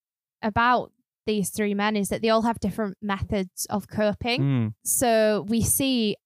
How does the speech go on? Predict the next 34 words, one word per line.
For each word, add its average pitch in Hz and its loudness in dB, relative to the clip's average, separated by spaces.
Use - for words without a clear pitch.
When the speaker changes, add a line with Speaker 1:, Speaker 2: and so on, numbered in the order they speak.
Speaker 1:
all 233 4
manners 208 0
of 185 -2
coping 220 0
mechanisms. 190 -8
And 214 0
I 233 0
think 247 -4
James, 226 0
his 262 2
coping 226 0
mechanism 196 -6
is 190 -8
put 240 -4
it - -4
in 202 -4
a 196 -8
box - -2
and 175 -8
ignore 196 -2
it. - -10
Uh, - -2
Speaker 2:
It's 160 -4
that - -2
stoicism. 120 -2
It's 113 -6
Speaker 1:
Yeah. 240 2
Speaker 2:
that - -10
kind 139 0
of 127 -8
stiff - -4
upper 147 -2
lip 139 -2
of, 120 -2